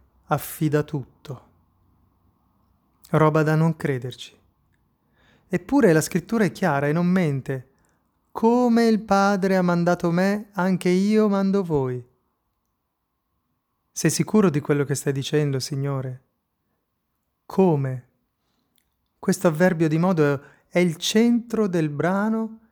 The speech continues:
e l'apice di tutti i Vangeli. Il Cristo manda noi come il Padre ha mandato Lui.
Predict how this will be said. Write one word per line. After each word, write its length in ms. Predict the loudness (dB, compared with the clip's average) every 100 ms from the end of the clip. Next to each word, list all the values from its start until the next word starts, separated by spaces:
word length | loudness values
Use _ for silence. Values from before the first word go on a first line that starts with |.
| _ _ _
e 140 | -4
l'apice 480 | -2 -4 -6 -6 -4
di 140 | -4
tutti 300 | -4 -6 -4
i 40 | -4
Vangeli. 680 | -2 -2 -4 -6 -6 -12 _ _ _ _ _ _ _ _ -4
Il 180 | -4
Cristo 500 | 0 0 0 0 0
manda 460 | 2 2 2 2 2
noi 800 | 2 2 2 0 -4 -8 -16 _
come 720 | -6 0 2 2 0 0 -2 -8 _ _ _ _ _
il 220 | -4 -4
Padre 540 | -2 -2 0 0 0 2
ha 20 |
mandato 400 | 2 0 -2 -2
Lui. 440 | -2 -2 -4 -8